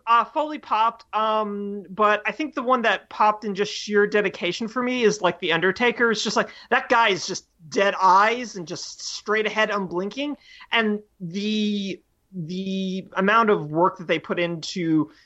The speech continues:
selling that character on, like, a special effects level with the smoke and the lighting is really impressive and really glorious in a way that I feel like very few of the other performers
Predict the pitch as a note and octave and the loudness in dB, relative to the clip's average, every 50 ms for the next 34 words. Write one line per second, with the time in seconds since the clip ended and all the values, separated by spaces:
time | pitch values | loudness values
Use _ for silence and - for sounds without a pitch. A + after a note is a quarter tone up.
0 | _ _ - - - - - G#3 F#3+ F#3+ G3+ G3+ G3+ F#3+ G3 F#3 F3+ - A3 E3 | _ _ -8 -4 -2 0 2 4 4 4 4 4 4 2 0 0 0 -2 -2 0
1 | F3 F3+ - - F3+ E3+ E3 E3+ E3 E3 E3 E3 F3 D3+ - - - F3 - - | 0 0 -2 -2 -2 0 0 0 -2 -2 -2 -2 -4 -8 -8 -2 -4 -4 -2 0
2 | E3+ D#3 - - D#3 D3+ - - E3+ D3+ D#3 D#3+ D#3 D3+ - D3 - - - - | -2 -2 -2 -4 -6 -6 -2 -2 -2 -2 -2 -4 -6 -6 -6 -6 -8 -8 -8 -4
3 | E3 D#3+ D#3+ D3+ D3+ D3+ F#3+ D#3+ D3+ D3 D3+ D#3 D#3+ D#3+ D3+ - - - - - | 0 4 4 4 4 2 -2 -2 0 2 4 4 4 4 2 -2 -8 -10 -18 -16
4 | - - A3+ G3 D#3+ D#3+ E3 E3+ F#3+ G#3+ C4 D4 C#4 C4 A#3+ A3 G#3 F3+ - A#3+ | -6 0 2 2 2 2 2 2 6 6 8 8 6 6 4 4 2 2 2 0
5 | A3+ G#3 - - F3 D#3 D3 D#3+ - - F#3+ F#3 F3 E3 D#3 D#3+ E3 F3+ F#3+ G#3 | 0 0 0 -4 -4 -4 -4 -6 -4 -2 -2 -2 -2 -4 -6 -6 -4 0 2 4
6 | G3+ G3 F#3+ E3+ C#3+ D3 D3 D3+ D3+ D3+ D#3 D#3+ D#3 D3+ D3 D3 D3+ - - _ | 4 4 2 0 -2 -4 -4 0 2 2 4 2 2 0 -2 -2 -4 -6 -10 _
7 | _ - - - - G3+ G3 F#3 F#3+ F#3+ F#3 F#3 F#3 F#3 - A#3 G#3 G3+ F#3+ - | _ -20 -20 -8 -2 0 4 4 4 4 4 2 0 0 -2 0 0 0 0 0
8 | E3 E3 F3+ G3 G#3 G3+ F#3 - G3+ F3+ F3+ E3+ F3 E3 E3 D#3 D#3 D#3 - - | 0 2 4 4 4 2 2 0 0 0 0 2 0 0 0 -2 -6 -10 -4 -2
9 | E3+ E3+ F3 F3+ F3 F3+ F#3 - - | -2 -2 0 0 0 0 0 -2 -4